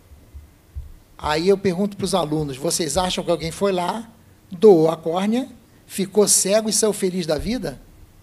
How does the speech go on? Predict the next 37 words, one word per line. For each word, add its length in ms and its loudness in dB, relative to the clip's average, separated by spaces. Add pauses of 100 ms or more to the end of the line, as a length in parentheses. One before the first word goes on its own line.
(1000)
Eu 160 2
acho 140 2
que 60 -18
com 120 0
certeza, 500 -2
de 60 -12
quase 220 0
cem 120 -2
por 160 -8
cento, 240 -4
essa 140 -4
pessoa 260 -4
morreu 440 -4 (260)
e 80 -12
perdeu 320 -6
a 60 -6
córnea. 400 -6 (1600)
Opinião 180 -6
minha. 300 -4 (460)
Ninguém 320 -2
doa 200 2
córnea 360 -4
e 20 -2
sai 180 -2
cego 460 -2 (160)
rindo. 380 -8 (520)
"Vendi 360 -4
a 40 0
minha 200 -4
córnea." 400 -6 (240)
Não. 160 -14 (440)
Então, 120 -14
quando 140 -4
a 20 -4
gente 120 -6
vê 140 0
uma, 340 -2